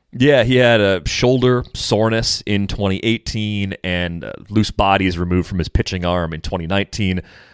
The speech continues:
Also had the accident with the shower pedestal, which I think we can kind of safely scratch off the ledger,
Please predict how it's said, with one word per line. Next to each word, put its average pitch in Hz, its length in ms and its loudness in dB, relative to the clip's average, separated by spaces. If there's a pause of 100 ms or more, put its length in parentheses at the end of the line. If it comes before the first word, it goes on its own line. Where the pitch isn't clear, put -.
Also 107 280 0
had 90 180 -2
the 87 220 -6
accident 98 460 -2 (120)
with 90 240 -4
the 82 260 -8 (120)
shower 113 480 4
pedestal, 135 540 0
which 95 160 -2
I 87 40 -4
think 92 160 -4
we 92 100 0
can 85 200 -8 (160)
kind 85 180 -6
of 80 80 -10
safely 82 520 -6 (100)
scratch - 480 -4
off 76 180 -6
the - 80 -14
ledger, 82 480 -6